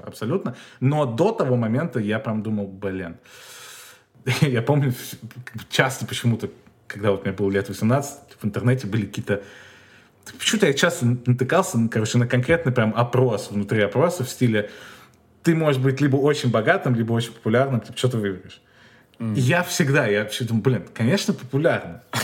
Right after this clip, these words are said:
Speaker 1: Конечно, популярным. Как бы, а чё? Ну вот буду я сидеть с кучей денег, типа, и чё? Но <laughs> щас я бы предпочёл быть очень богатым.
Speaker 2: Вспомнил Леон-, Леонида Якубовича, который там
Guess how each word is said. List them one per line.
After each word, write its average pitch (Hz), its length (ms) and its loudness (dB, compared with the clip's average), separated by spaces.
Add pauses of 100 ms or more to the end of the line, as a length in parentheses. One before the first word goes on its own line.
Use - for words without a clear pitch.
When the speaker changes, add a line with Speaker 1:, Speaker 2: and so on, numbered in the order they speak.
(400)
Speaker 1:
Конечно, 127 320 0
популярным. 117 280 2
Как 120 100 0
бы, 117 260 -2
а 123 60 2
чё? 127 240 2
Ну 123 100 4
вот 135 140 0
буду 139 220 2
я 113 100 0
сидеть 120 260 0
с 123 60 -14
кучей 113 260 -2
денег, 120 320 2
типа, - 200 -4
и 107 180 -2
чё? 92 240 -10 (480)
Но 147 560 0 (120)
<laughs> 185 140 2
щас - 420 0 (240)
я 147 180 2
бы 160 140 2
предпочёл 143 640 2
быть 156 280 -2
очень 131 300 0
богатым. - 560 0 (2500)
Speaker 2:
Вспомнил - 420 0
Леон-, 123 340 0
Леонида 120 340 0
Якубовича, 98 520 -8
который 95 260 -14
там 90 360 -16